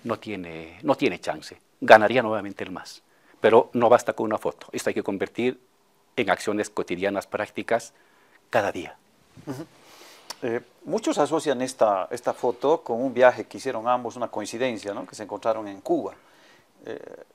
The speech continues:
Speaker 2: ¿será así? ¿O, o, o no hay grado de parentesco entre una cosa y, y la otra?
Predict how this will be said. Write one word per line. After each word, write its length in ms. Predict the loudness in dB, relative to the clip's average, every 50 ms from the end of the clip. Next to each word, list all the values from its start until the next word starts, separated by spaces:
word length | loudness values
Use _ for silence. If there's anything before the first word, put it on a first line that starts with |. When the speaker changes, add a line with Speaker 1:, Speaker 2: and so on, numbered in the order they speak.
| -20
Speaker 2:
¿será 260 | -18 -12 -2 0 0 0
así? 220 | 0 -2 -8 -4 -2
¿O, 80 | 0
o, 580 | 2 2 0 -2 -4 -6 -4 -4 -4 0 0 0
o 60 | 6
no 100 | 8 8
hay 80 | 8 10
grado 260 | 10 10 10 8 8
de 100 | 4 4
parentesco 560 | 6 6 6 6 2 2 0 0 0 0 -4
entre 180 | -10 -8 -8 -6
una 140 | -6 -6 -4
cosa 280 | -4 -4 -4 -4 -4
y, 220 | -6 -6 -6 -10 -12 _
y 80 | -6
la 120 | -4 -2 -2
otra? 300 | -2 -2 -4 -8 -10